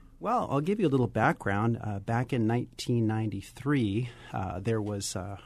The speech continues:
a war going on in Bosnia, and, uh, Franklin Graham was approached, uh, by a pastor and asked if, uh, we could collect some shoe boxes, uh, full of gifts for children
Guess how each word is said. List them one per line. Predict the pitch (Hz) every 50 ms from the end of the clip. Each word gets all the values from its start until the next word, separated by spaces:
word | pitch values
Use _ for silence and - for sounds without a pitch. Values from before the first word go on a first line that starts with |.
| - - 104
a | 104
war | 98 98 107 110 110 117 117 113
going | 110 - 104 104 98 98 101
on | 101 101 101
in | 101 95 90
Bosnia, | - 101 98 104 113 - - 95 90 87 90 92 - - - - - - - - - - -
and, | 107 104 95 95 95 90 - -
uh, | - 95 85 -
Franklin | - - - 139 147 147 - 151 127 -
Graham | - 107 104 107 107 131 143
was | 131 113 -
approached, | 110 - - - 117 101 104 113 160 - - - - - - - - - - - -
uh, | - 95 95 90 90
by | - 95 98 95 92
a | 85 - 98 95 92 -
pastor | - - 107 110 113 - - - 175 185 180 - - - - - -
and | 107 107 101 -
asked | - 110 113 117 - -
if, | 107 98 - - - -
uh, | 98 95 98
we | 101 123 123
could | - 120 110 - -
collect | - - 123 127 143 - - -
some | - 127 110
shoe | - - - - 226 247
boxes, | - - 90 87 87 - - - - - 180 214 - - - - - -
uh, | 107 104
full | 98 - - 139 139 139
of | 151 143 120 110
gifts | - 120 127 143 - -
for | - - 117
children | - - - - 123 107 104 101 - 123 147 156